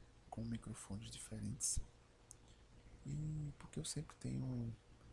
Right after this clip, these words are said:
é, essa vontade de testar o, alguns equipamentos que eu tenho, tipo,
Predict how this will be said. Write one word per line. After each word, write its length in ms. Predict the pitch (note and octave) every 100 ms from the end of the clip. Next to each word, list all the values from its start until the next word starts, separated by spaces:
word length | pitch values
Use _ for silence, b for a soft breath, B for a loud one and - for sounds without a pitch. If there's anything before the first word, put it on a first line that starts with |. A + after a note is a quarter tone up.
| - - - - -
é, 280 | A#2 A2+ A#2
essa 160 | - A#2+
vontade 480 | A2+ A2+ A2+ A#2
de 160 | A2+ A2+
testar 840 | - A2 - - A2 A2+ A#2 A2+ - - - -
o, 300 | G2+ F2 -
alguns 280 | - F2+ A#2
equipamentos 580 | - - A2 F#2+ A2+ -
que 80 |
eu 80 | - -
tenho, 260 | F2 A#2 - - - B B B B B - -
tipo, 240 | - -